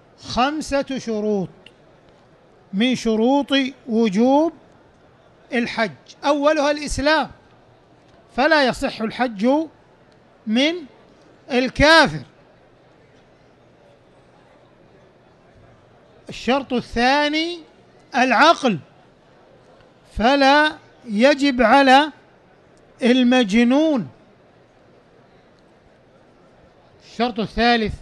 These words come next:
البلوغ، بأن يبلغ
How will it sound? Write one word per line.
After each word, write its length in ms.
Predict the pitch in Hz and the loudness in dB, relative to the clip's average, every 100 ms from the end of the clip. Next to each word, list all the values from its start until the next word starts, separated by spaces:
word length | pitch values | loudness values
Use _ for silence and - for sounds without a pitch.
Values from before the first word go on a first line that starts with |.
| - 262 | -6 -4
البلوغ، 640 | 254 208 208 220 208 139 - _ _ _ _ _ _ _ _ _ _ _ _ _ - | -2 -2 -2 0 -2 -6 -20 _ _ _ _ _ _ _ _ _ _ _ _ _ -10
بأن 220 | 208 220 | -8 -6
يبلغ 720 | 196 233 240 226 220 220 269 | -4 -2 -2 -2 0 0 -2